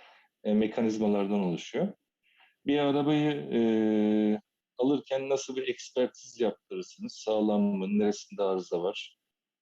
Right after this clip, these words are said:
E, tespit ettirirsiniz. Ona göre değerlendirir alırsınız. İşe giriş sağlık tetkikleri de o yüzden bir ek-, ekspertiz olayıdır.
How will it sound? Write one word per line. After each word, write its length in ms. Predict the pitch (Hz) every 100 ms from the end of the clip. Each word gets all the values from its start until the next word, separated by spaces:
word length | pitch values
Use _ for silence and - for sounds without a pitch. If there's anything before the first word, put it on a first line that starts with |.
| -
E, 60 | 101 95 92 90 90 90 90 90 90 - -
tespit 420 | 104 - - 131
ettirirsiniz. 640 | 110 - 95 87 - 160
Ona 220 | 196 208 165
göre 300 | 110 92 85
değerlendirir 520 | 90 87 85 85 85
alırsınız. 720 | 90 87 - - 196 180 - _ - - -
İşe 200 | 143 165
giriş 240 | 156 165
sağlık 360 | 156 151 156 160
tetkikleri 540 | 170 - _ _ 170
de 40 | 160
o 100 | 151
yüzden 340 | 143 165 160
bir 100 | 156
ek-, 360 | 151 - - -
ekspertiz 720 | 143 123 - 151 147 - 147
olayıdır. 640 | 117 92 90 80 - -